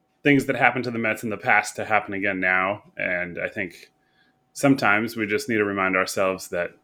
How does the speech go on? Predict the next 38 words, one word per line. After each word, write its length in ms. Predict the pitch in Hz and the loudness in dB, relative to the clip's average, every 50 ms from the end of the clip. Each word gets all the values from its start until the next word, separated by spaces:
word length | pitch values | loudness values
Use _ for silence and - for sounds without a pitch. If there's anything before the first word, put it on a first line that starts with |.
| _ _ _ | _ _ _
Francisco 520 | - 113 110 - - 147 143 143 135 135 | -6 -4 -2 0 0 2 4 6 6 6
Lindor 300 | 135 131 120 143 131 127 | 6 6 6 6 6 6
and 80 | 120 113 | 6 4
Max 200 | 113 113 123 - - | 2 2 2 2 2
Scherzer 320 | - 123 120 113 113 110 | 2 2 2 2 2 2
are 200 | 101 95 95 - | 4 4 4 4
on 200 | 98 104 104 98 | 2 2 2 0
this 200 | 98 95 92 - | 0 -2 -4 -6
team. 380 | - - 113 104 90 82 78 - - _ _ _ _ _ _ _ _ _ _ _ _ _ _ _ - | -6 -6 -4 -4 -4 -6 -8 -12 -16 _ _ _ _ _ _ _ _ _ _ _ _ _ _ _ -2
And 100 | 101 101 | 0 2
I 40 | |
know 160 | 104 113 117 117 | 4 4 4 4
neither 200 | 120 127 120 117 | 6 4 4 6
one 200 | 120 123 120 113 | 4 4 4 4
was 120 | 117 110 | 2 2
on 120 | 113 110 | 2 4
the 80 | 107 107 | 4 6
All-Star 360 | 110 113 117 - - 117 110 | 6 4 4 4 4 4 4
Game 220 | 110 113 110 107 107 | 4 4 2 4 4
roster, 380 | 104 107 107 - - 107 95 95 | 4 4 4 2 0 0 0 0
but 340 | 90 - 98 90 - - _ _ _ _ _ _ - - _ _ _ _ _ _ _ - | 0 0 0 0 -2 -4 _ _ _ _ _ _ -20 -20 _ _ _ _ _ _ _ 2
both 220 | 117 110 107 - | 2 2 4 4
had 280 | - 101 92 85 82 - _ _ _ _ _ _ _ _ - | 2 2 2 2 -2 -10 _ _ _ _ _ _ _ _ -4
justifiable 580 | - 107 - - 87 - 113 101 98 92 95 | -2 -2 -2 -4 0 2 2 2 2 2 -2
cases 380 | 95 - 113 107 - 104 98 90 | -2 0 0 2 2 0 -4 -8
to 60 | 104 | 0
be 120 | 101 135 151 | 2 4 4
there, 160 | 147 131 123 | 6 4 4
in 60 | 123 | 4
my 140 | 120 117 117 | 2 2 0
opinion, 340 | 117 - 127 120 117 117 110 | 0 0 -2 0 0 0 0
and 120 | 107 104 | -2 -2
are 60 | 98 101 | -2 -2
both, 460 | 101 110 113 110 104 101 - - - _ - - 104 | 0 2 2 2 2 0 -4 -12 -20 _ -12 -6 -4
uh, 200 | 98 92 90 87 - _ _ _ _ _ - - - _ _ _ _ _ _ _ _ _ _ | -4 -2 -4 -4 -8 _ _ _ _ _ -20 -20 -20 _ _ _ _ _ _ _ _ _ _
significant 680 | - - - 131 123 123 143 147 139 131 135 131 - | -4 0 2 2 4 4 4 4 4 4 2 0 0
players 580 | - 131 123 120 117 113 110 107 107 - - - _ _ - | 2 4 6 6 6 6 6 4 2 -2 -6 -10 _ _ -8
who 540 | - 120 113 110 110 110 107 107 107 104 | -6 -4 -4 -2 -4 -4 -4 -6 -6 -8